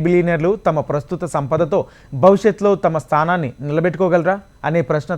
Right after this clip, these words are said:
తలెత్తొచ్చు. ఇది ద్రవ్యోల్బణం స్థాయిని బట్టి చెప్పాలి. అయితే ఈ పోస్ట్లో రాబోయే ఇరవై ఐదు సంవత్సరాల్లో, అంటే రెండు వేల యాభైలో ఒక కోటి విలువ ఎంత ఉంటుందో ఇప్పుడు తెలుసుకుందాం. అసలు ద్రవ్యోల్బణం అంటే ఏంటి?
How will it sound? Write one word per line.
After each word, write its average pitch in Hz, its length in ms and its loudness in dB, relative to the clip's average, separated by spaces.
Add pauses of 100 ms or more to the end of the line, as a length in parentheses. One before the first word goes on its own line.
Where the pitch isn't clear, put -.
తలెత్తొచ్చు. 139 420 -4 (400)
ఇది 160 180 4
ద్రవ్యోల్బణం 202 640 2
స్థాయిని 190 360 4
బట్టి 170 220 -2
చెప్పాలి. 110 280 -6 (240)
అయితే 151 200 4 (120)
ఈ 208 40 2 (140)
పోస్ట్లో 175 320 2 (100)
రాబోయే 151 320 4
ఇరవై 160 180 0
ఐదు 151 160 -6
సంవత్సరాల్లో, 160 480 -2 (320)
అంటే 165 160 6 (100)
రెండు 175 180 2
వేల 190 100 4 (140)
యాభైలో 160 420 4 (380)
ఒక - 240 2
కోటి 214 300 6
విలువ 180 240 2 (420)
ఎంత 180 200 -2
ఉంటుందో 190 260 0 (160)
ఇప్పుడు 143 240 -4
తెలుసుకుందాం. 127 380 -8 (540)
అసలు 269 260 4
ద్రవ్యోల్బణం 233 600 6
అంటే 160 200 0
ఏంటి? - 140 -12